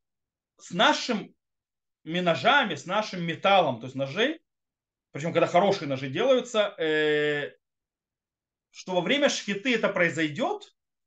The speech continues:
без того, что нож куда-то падал и так далее, почти нулевой. То есть почти не произойдет.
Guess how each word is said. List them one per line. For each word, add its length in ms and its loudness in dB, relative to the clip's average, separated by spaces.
без 180 0
того, 120 -2
что 100 -8
нож 120 -4
куда-то 300 2
падал 440 2
и 40 -10
так 160 -8
далее, 500 0
почти 300 -6
нулевой. 500 -4
То 40 -8
есть 120 -12
почти 300 -2
не 100 -2
произойдет. 580 -2